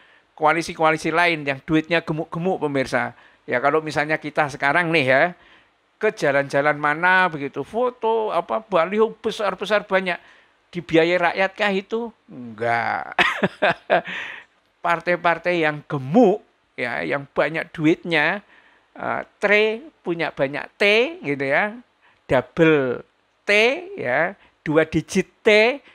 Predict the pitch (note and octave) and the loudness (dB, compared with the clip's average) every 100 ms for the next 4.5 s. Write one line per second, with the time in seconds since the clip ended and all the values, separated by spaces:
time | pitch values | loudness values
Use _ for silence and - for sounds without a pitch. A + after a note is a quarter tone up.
0 | _ _ E3 - E3+ - F#3+ F#3 F#3 E3+ | _ _ -6 -2 -2 0 -4 0 0 0
1 | _ _ _ - E3 - G3 - _ - | _ _ _ -8 -8 -4 -6 -6 _ 4
2 | G#3 A3 C#4 E4+ D4 - D3 D#3 D#3+ F3+ | 6 4 2 -6 -10 -8 0 0 0 0
3 | F#3 E3+ F3+ D#3+ F3 A3 A3+ G3+ F#3 F3+ | 0 0 2 2 2 0 -2 -8 0 0
4 | E3 F3 E3+ F3 B3 | 0 -2 -2 0 -2